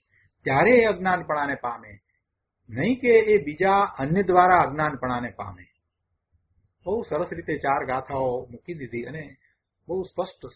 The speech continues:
આત્મ સ્વભાવની, જ્ઞાન સ્વભાવની વાત અહીંયા કરી દીધી કે આત્મ સ્વભાવ, જ્ઞાન સ્વભાવ કેવો છે? એ કાંઈ કોઈનો કરાવ્યો થતો નથી,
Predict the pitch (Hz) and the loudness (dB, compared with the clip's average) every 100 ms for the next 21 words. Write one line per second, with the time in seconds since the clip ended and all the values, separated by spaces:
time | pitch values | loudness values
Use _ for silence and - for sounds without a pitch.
0 | _ _ _ _ _ _ _ _ _ _ | _ _ _ _ _ _ _ _ _ _
1 | _ _ 139 - 101 - 95 110 156 170 | _ _ -8 -8 -12 -12 -12 -6 -6 -6
2 | 160 110 135 160 127 101 147 170 139 127 | -10 -8 -6 -8 -10 -6 -4 -4 0 -2
3 | 139 113 110 104 104 101 98 - 233 165 | -2 -10 -12 -12 -12 -12 -16 -10 -8 -8
4 | - 196 196 110 123 156 180 120 120 170 | -8 -12 -12 -12 -12 -10 -10 -10 -12 -12
5 | 170 123 131 180 - - 135 214 185 - | -12 -8 -2 -2 -2 -6 -4 -2 -4 -10
6 | 92 _ _ _ _ _ _ - 196 208 | -20 _ _ _ _ _ _ -6 -4 -2
7 | 226 - 151 185 175 - 151 175 233 240 | -4 -4 -4 -2 -2 0 2 6 6 4
8 | 208 247 277 302 - 120 95 | 0 -2 -2 -4 -6 -10 -12